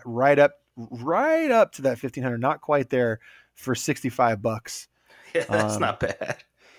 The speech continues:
Speaker 1: Yeah, it feels pretty good. A full, full army list for sixty-five dollars. That's a pretty good buy-in. Um, and, uh, that, that, I think that, that, that's all I have to say, is that I played two demos and I was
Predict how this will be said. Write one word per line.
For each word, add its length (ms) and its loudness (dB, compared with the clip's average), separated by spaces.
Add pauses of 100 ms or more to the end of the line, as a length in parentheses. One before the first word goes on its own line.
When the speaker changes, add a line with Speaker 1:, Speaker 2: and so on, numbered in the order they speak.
(520)
Speaker 1:
Yeah, 340 4
it 60 -10
feels 280 0
pretty 240 0
good. 420 2
A 140 0
full, 380 0
full 260 -2
army 240 0
list 180 -2
for 80 -10
sixty-five 600 -2
dollars. 320 0
That's 160 -6
a 20 -4
pretty 240 -4
good 160 -2
buy-in. 500 -4 (600)
Um, 520 0 (2000)
and, 340 2
uh, 260 8
that, 280 2
that, 220 6
I 60 2
think 220 0
that, 300 4
that, 180 4
that's 180 2
all 100 4
I 60 6
have 140 0
to 80 -8
say, 420 0
is 180 -6
that 240 0
I 120 0
played 340 -2
two 140 -4
demos 480 -2
and 160 -6
I 80 0
was 260 -4